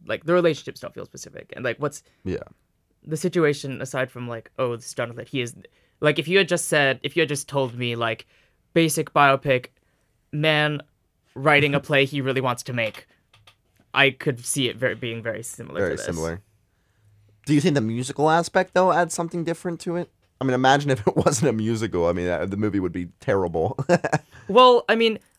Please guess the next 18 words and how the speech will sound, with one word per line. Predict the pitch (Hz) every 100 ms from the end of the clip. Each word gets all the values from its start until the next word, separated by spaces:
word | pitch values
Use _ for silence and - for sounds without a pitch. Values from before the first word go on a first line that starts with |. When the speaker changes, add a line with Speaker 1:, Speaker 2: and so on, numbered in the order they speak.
| 170
Speaker 1:
I |
don't | 202 247
think | - 220 214
there's | - 196 151
that | 165 165
many | 160 156 160 160
spontaneous | - 151 147 143 139 139
musical | 139 135 143 135
moments | 127 131 131 123 -
in | 143
the | 135
movie | 131 123
aside | 123 - 127 123
from | - 127
Speaker 2:
Really? | 120 190 - 587 -
Speaker 1:
Brunch | 127 127
and | 127
Bobobo, | 123 123 123 123 120